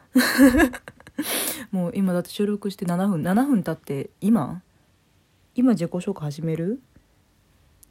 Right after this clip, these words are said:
誰が決定権持ってんの？こんな悩んでっけど。私か。自己紹介っつってもね。え、だって、一般人ですぜ。たかだか、たかだか。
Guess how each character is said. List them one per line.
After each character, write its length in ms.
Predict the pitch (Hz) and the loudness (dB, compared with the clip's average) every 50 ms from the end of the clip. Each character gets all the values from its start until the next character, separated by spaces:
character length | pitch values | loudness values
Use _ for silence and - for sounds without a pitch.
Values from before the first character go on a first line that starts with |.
| _ - | _ -8
誰 240 | 180 160 190 240 330 | -4 -2 -2 0 0
が 100 | 285 226 | 0 0
決 200 | - - 180 - | 0 -2 -4 -4
定 100 | - 180 | -6 -6
権 140 | - - 156 | -4 -4 -4
持 80 | 165 160 | -6 -6
っ 20 | |
て 80 | - - | -6 -6
ん 40 | |
の？ 60 | 143 151 | -8 -6
こ 120 | - 165 | -4 -4
ん 20 | |
な 80 | 160 156 | -4 -4
悩 160 | 156 151 151 | -2 -4 -4
ん 40 | 156 | -4
で 80 | 135 135 | -6 -8
っ 40 | |
け 100 | - - 139 | -8 -10 -12
ど。 120 | 139 143 - - - - - - | -12 -14 -16 -20 -20 -20 -16 -12
私 240 | 165 160 180 - - | -10 -10 -10 -10 -10
か。 220 | - 160 156 147 - _ _ _ _ _ _ _ _ _ _ _ _ _ _ _ _ _ _ _ - - - - _ _ - | -12 -14 -14 -16 -18 _ _ _ _ _ _ _ _ _ _ _ _ _ _ _ _ _ _ _ -20 -20 -20 -20 _ _ -20
自 160 | - - 170 | -20 -20 -14
己 40 | - | -12
紹 320 | - 185 170 - 220 233 247 | -12 -10 -6 -6 -6 -6 -4
介 160 | - 247 226 | -4 -4 -4
っ 20 | |
つ 120 | 220 - - | -4 -8 -14
っ 20 | |
て 180 | _ - 214 202 | _ -8 -8 -6
も 140 | 190 180 | -6 -6
ね。 720 | 170 170 170 170 170 175 175 180 180 180 180 170 165 160 - _ _ _ _ _ _ _ _ _ _ _ _ _ _ _ _ _ _ _ _ _ _ _ _ _ _ _ _ _ _ _ _ _ _ _ _ _ _ _ _ - 151 | -6 -8 -8 -8 -8 -8 -8 -8 -8 -8 -10 -10 -12 -12 -16 _ _ _ _ _ _ _ _ _ _ _ _ _ _ _ _ _ _ _ _ _ _ _ _ _ _ _ _ _ _ _ _ _ _ _ _ _ _ _ _ -16 -14
え、 120 | 160 165 | -14 -14
だ 120 | - 160 156 | -14 -14 -16
っ 60 | - _ | -18 _
て、 360 | - 156 151 147 143 147 - - 180 _ _ _ _ _ _ _ _ - | -16 -14 -14 -12 -12 -14 -16 -20 -20 _ _ _ _ _ _ _ _ -18
一 100 | 143 - _ | -16 -16 _
般 160 | - 175 196 | -10 -8 -6
人 180 | 214 214 185 160 | -6 -6 -8 -8
で 80 | 147 | -10
す 140 | 143 - - | -12 -14 -16
ぜ。 260 | 151 151 156 156 180 185 _ _ _ _ _ _ _ _ _ _ _ _ | -16 -16 -16 -16 -16 -18 _ _ _ _ _ _ _ _ _ _ _ _
た 140 | - - 160 | -14 -12 -10
か 80 | 147 147 | -10 -8
だ 100 | 147 143 | -10 -8
か、 160 | - 143 - - | -8 -10 -8 -4
た 200 | - - - - | 0 0 0 2
か 60 | - | 0
だ 80 | 175 156 | 0 -2
か。 260 | - - - 220 | -2 -2 -2 -4